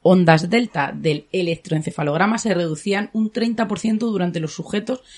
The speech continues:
según unos indicadores que se encontraban en un sueño profundo, por lo que los participantes tardaron cinco minutos más en conciliar el sueño y, en general, durmieron veinte minutos menos.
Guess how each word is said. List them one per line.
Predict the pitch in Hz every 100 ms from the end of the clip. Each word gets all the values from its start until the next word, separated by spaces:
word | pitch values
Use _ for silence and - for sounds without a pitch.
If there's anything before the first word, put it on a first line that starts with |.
| -
según | - 196 208
unos | 214 226
indicadores | 208 208 190 196 214
que | 214
se | 190
encontraban | 180 170 170 190 214
en | 190 180
un | 180
sueño | 202 185 170
profundo, | 156 - 139 143 202 - - - _
por | 226 233
lo | 233
que | 214
los | 202
participantes | 190 175 180 - 220 220 165
tardaron | - 240 226 247 233 180
cinco | 202 202 214
minutos | 214 214 190
más | 214 220 180
en | 151
conciliar | 147 - 135 165
el | 190
sueño | - 247 240 262
y, | - 240
en | 220
general, | - 190 185 214 - - - -
durmieron | 175 226 214 196 190 202 -
veinte | 165 175 170 180
minutos | 160 151 151 143
menos. | 107 123 170